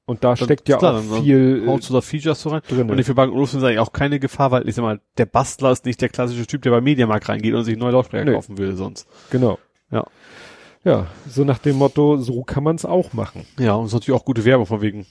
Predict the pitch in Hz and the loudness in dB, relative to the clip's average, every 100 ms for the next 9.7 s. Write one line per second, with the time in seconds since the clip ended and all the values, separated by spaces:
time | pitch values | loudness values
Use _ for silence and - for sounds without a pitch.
0 | _ _ - 113 113 - - 127 - 120 | _ _ -2 -2 -2 -6 0 0 2 -2
1 | - 107 110 104 113 107 92 - 104 98 | 2 2 2 0 -4 -4 -6 -6 -4 -2
2 | 95 135 - 139 139 117 104 - - 110 | 0 2 2 0 0 0 -2 -6 -8 -10
3 | - 113 110 113 101 - - - 101 104 | -10 -2 -2 -2 -8 -18 -20 -10 0 4
4 | 123 - 110 104 - - - 117 - _ | 2 0 -2 -2 -8 -10 0 0 0 _
5 | _ _ - 131 - - _ _ _ _ | _ _ -8 -6 -6 -8 _ _ _ _
6 | - - - - - - - - - - | -20 -20 -20 -20 -20 -20 -20 -20 -20 -20
7 | - - _ _ _ - 196 226 165 147 | -20 -20 _ _ _ -10 -2 0 0 0
8 | 131 160 156 156 135 - - 165 - - | 2 2 2 2 4 2 2 0 0 0
9 | 127 113 110 - 113 143 | 0 0 -4 -2 -2 0